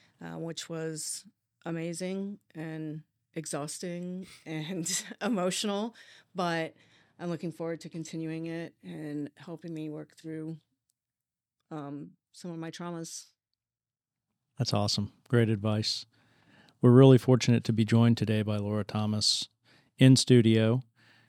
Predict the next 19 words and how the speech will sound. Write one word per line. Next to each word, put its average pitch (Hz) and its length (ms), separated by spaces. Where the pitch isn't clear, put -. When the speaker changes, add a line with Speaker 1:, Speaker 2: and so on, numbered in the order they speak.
Speaker 2:
If 117 180
you 113 100
like 117 280
what 120 140
you 110 140
hear, 123 540
make 113 140
sure 120 160
you 107 100
follow 113 380
us - 460
on 104 420
whatever 117 720
platform 113 560
you 104 80
listen 107 360
to - 160
your 101 240
podcasts. 120 760